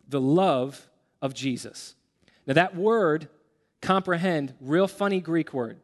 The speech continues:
because when you hear comprehend, you think, you know, you think all intellectual. Just, you know, think about it until it makes more sense to you, kinda analyze it, like it's this abstract concept. The Greek word for comprehend here, katalambano, is a word that means to grab somebody, throw 'em to the ground, and rob them.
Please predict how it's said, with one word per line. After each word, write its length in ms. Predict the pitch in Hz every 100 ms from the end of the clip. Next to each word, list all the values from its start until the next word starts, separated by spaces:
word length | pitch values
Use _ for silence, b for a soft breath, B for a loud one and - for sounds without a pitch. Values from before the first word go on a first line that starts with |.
| _
because 240 | 139 156
when 120 | 135 147
you 120 | 185
hear 160 | 180
comprehend, 640 | 156 160 151 135 180 147 147
you 80 | 135
think, 380 | - 143 135 - b b
you 80 | 135
know, 60 |
you 100 | 131
think 180 | 147 147 -
all 200 | 156 170
intellectual. 720 | 175 160 147 131 - 123 - _
Just, 240 | 147 -
you 60 | 139
know, 60 | 120
think 220 | - 185
about 240 | 180 180
it 60 | 165
until 220 | 151 156
it 40 |
makes 220 | 151 147 151
more 100 | 135
sense 300 | - 147 -
to 100 | 156
you, 60 |
kinda 240 | 139 131 127
analyze 460 | 143 143 143 139
it, 100 | 143 - b b
like 120 | 143
it's 120 | 147 -
this 140 | 139
abstract 460 | 156 135 - 135 -
concept. 540 | 139 131 - 120 - b b b b
The 100 | -
Greek 360 | 139 143 233 -
word 220 | 208 202
for 120 | -
comprehend 600 | 160 175 165 160 160 151
here, 300 | 127 120 123 - b -
katalambano, 1120 | 165 170 160 160 147 156 160 147 123 110 123 b b b -
is 160 | 156
a 80 | 156
word 360 | 151 175 190 170
that 120 | 175
means 300 | 165 165 156
to 120 | -
grab 460 | 135 131 165 202 185
somebody, 580 | - 151 131 120 117
throw 360 | 123 - 151 170
'em 80 | 185
to 140 | 180
the 80 | 170
ground, 420 | 131 135 127 131
and 260 | - 123 113
rob 340 | 123 131 135
them. 320 | 117 113 107